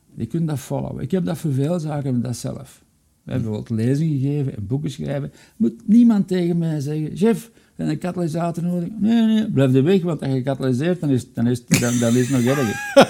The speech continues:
Speaker 2: <laughs>
Speaker 1: Je moet mij gewoon gerust laten en een tijd geven. Dat zit in, dat is met veel zaken zo.
Speaker 2: Ja.
Speaker 1: Ja, dus hij heeft, waarom dat ik weet, hij heeft ook zijn tijd nodig om dat te laten sudderen. Maar oké, is wat.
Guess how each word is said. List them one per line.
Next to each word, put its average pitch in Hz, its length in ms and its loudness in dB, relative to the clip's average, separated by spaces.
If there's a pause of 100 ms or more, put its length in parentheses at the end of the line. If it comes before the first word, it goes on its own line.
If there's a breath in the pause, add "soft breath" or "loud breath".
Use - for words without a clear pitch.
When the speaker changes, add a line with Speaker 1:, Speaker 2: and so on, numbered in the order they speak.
(100)
Speaker 2:
<laughs> - 420 2
Speaker 1:
Je 156 60 0
moet 185 140 6
mij 160 120 4
gewoon 170 320 6
gerust 156 340 6
laten 196 320 2
en 151 60 0
een 123 160 2
tijd 139 260 4
geven. 113 220 -2
Dat 117 140 0
zit 123 160 -2
in, 143 100 2
dat 135 100 0
is 127 60 -4
met 135 160 2
veel 143 320 4
zaken 110 380 -4
zo. - 280 2
Speaker 2:
Ja. 123 80 -2
Speaker 1:
Ja, 62 360 0
dus 117 140 -2
hij 131 80 -2
heeft, 135 140 -4
waarom 160 380 2
dat 139 100 -2
ik 131 80 -10
weet, 170 300 -2
hij 147 80 -4
heeft 139 140 -4
ook 151 120 -6
zijn 131 260 0
tijd 165 260 -4
nodig 160 240 -2
om 127 100 -2
dat 113 140 -4
te - 80 -12
laten 113 280 -8
sudderen. 123 420 -6
Maar 120 100 -4
oké, 120 140 -12
is 123 160 -10
wat. - 160 -14